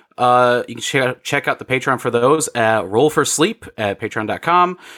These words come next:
Uh, a bunch of different levels there. We can, uh, include you in our Discord and have some fun stuff there. You can even play D and D with some of me, with me and the Dirty Water Boys.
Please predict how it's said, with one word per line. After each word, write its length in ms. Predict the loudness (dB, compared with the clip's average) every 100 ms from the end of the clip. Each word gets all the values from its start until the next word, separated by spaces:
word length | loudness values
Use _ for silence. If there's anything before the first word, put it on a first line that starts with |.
| -20 -2
Uh, 360 | 2 4 4 2
a 20 |
bunch 160 | -2 -2
of 60 |
different 180 | -4 -2
levels 220 | -2 0
there. 460 | 2 4 6 4 2
We 120 | -2
can, 380 | -4 -4 -4 -6
uh, 500 | -4 -2 -2 -4 -6
include 280 | -6 -4 -2
you 120 | 2
in 40 | 2
our 100 | 2
Discord 460 | 0 2 2 4
and 60 | 2
have 160 | -2
some 80 | -4
fun 180 | -2 -2
stuff 300 | 0 -2 0
there. 340 | 2 4 4
You 120 | 2 0
can 80 |
even 120 | -2 0
play 160 | -2
D 180 | 0 0
and 80 | 0
D 180 | 0 0
with 180 | 2
some 220 | 2 0 0
of 120 | -2
me, 440 | -2 -2 0 -4 -2
with 180 | -2 2
me 180 | 4
and 80 | 4
the 60 | 4
Dirty 160 | 4
Water 240 | 4 2 0
Boys. 400 | -2 -4 -6